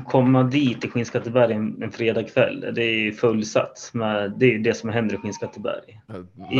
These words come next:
Speaker 1: Epatraktorerna
Speaker 2: dit,
Speaker 1: står där.
Speaker 2: vägen dit från Västerås är inte heller drömmen. Mörkt,
Speaker 1: Nej.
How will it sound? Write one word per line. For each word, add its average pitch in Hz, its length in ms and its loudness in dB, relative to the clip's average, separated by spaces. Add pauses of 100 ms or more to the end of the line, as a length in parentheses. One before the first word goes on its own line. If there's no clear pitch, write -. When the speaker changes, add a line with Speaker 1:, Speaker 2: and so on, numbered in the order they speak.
(160)
Speaker 1:
Epatraktorerna 120 680 2
Speaker 2:
dit, 117 80 2
Speaker 1:
står 120 300 2
där. 117 340 6 (500)
Speaker 2:
vägen 110 420 -4
dit 120 240 -4
från 104 120 -12
Västerås 113 540 -4
är 98 60 -6
inte 98 240 -10
heller 107 280 -4
drömmen. 98 680 -8
Mörkt, 113 380 -4 (560)
Speaker 1:
Nej. 104 120 -2